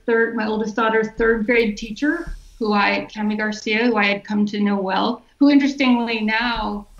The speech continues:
uh, writes comics, uh, for D C.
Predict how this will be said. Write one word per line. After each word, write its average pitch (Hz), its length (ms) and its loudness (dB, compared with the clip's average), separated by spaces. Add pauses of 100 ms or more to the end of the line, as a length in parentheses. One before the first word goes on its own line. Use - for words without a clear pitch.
(340)
uh, 196 400 -2 (200)
writes 202 800 -6
comics, 202 600 -6 (180)
uh, 185 320 -4
for 190 180 -4
D 196 160 -2
C. - 420 0